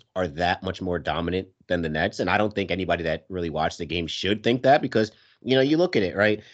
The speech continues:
Nets led in fast break points. They are almost similar in points in the paint, almost similar in fouls, right? Uh, Nets led in the block category. But where the big differences was the steals, Sixers had fourteen, Nets had three. Total turnovers, Nets had twenty,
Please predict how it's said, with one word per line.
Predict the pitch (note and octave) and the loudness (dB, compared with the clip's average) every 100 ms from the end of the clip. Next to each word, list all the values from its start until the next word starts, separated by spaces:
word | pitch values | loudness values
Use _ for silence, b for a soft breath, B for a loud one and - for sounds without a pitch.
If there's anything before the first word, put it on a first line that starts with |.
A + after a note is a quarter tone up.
| B | B
Nets | A2 C3+ C#3+ | 2 2 2
led | F#2+ G2 | 0 -2
in | A2 | 0
fast | A#2 A#2 - | 2 0 0
break | C3 C3 | -4 -2
points. | - D#2 - - | -4 -4 -6 -4
They | F#2+ | 0
are | G2 G2 | 2 2
almost | G#2+ G2 | 2 0
similar | - A#2 A#2+ A2+ | 0 0 2 4
in | G2+ | 2
points | G2+ G#2 G#2 | 0 -2 -2
in | G2+ | -6
the | F2+ | -6
paint, | - E2+ F#2 - | -8 -6 -8 -6
almost | F#2 F#2+ G2 | -4 -4 -2
similar | G2 G2+ G2+ G#2 | -2 0 2 2
in | A2 | 0
fouls, | - D#2 D2+ D#2+ - _ | -2 0 0 -4 -12 _
right? | E2 F2 F2+ F2 _ _ _ | 0 2 2 -2 _ _ _
Uh, | F#2+ F2+ F2+ | 2 4 4
Nets | F#2 G#2 | 2 0
led | F#2+ G2+ | 2 2
in | G#2+ | 2
the | G#2 | 0
block | G2 F#2 F2+ | 0 0 0
category. | F#2+ F2 D#2+ E2 E2+ F2+ B B B | -2 -2 -2 -4 -2 -4 B B B
But | A2+ A#2 | 2 4
where | A#2 | 4
the | A#2 | 4
big | G2 A#2 | 2 0
differences | A2 G2+ A2 - A#2+ G#2 | 0 -2 -2 -4 -6 -4
was | D#2+ E2 F#2 - _ _ - | 0 0 -2 -12 _ _ -8
the | - | -6
steals, | - G2 F#2 A2 - - _ _ | 0 2 2 0 -4 -16 _ _
Sixers | - G2 F#2+ | -6 -4 0
had | G2 F#2 | 0 0
fourteen, | G2 G2 - G#2 | 0 -2 0 -2
Nets | E2 D#2+ | 0 -2
had | F2+ F2 - | 2 2 2
three. | F#2+ D#2 | 0 0
Total | - F2+ F2 | -2 -4 -2
turnovers, | F#2 F#2+ A2 G2+ | 0 0 0 -2
Nets | E2 F2+ | -4 -6
had | D#2+ | -6
twenty, | F#2 F2+ F#2 | -2 0 0